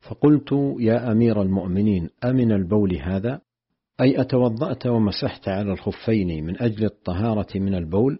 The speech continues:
والمعنى: هل هذا العمل خاص بالبول؟ قوله: "قال: من البول أو من غيره"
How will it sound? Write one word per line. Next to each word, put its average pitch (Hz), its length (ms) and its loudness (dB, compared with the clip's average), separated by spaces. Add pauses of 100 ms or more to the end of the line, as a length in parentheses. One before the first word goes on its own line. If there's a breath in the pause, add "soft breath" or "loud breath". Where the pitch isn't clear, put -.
والمعنى: 98 580 0 (140)
هل 104 200 -2
هذا 113 300 -2
العمل 95 520 0
خاص - 540 -4 (100)
بالبول؟ 92 480 0 (840)
قوله: 143 580 4
"قال: 127 400 2
من 117 160 4
البول 147 600 0
أو 156 140 0
من 110 180 4
غيره" 76 340 -4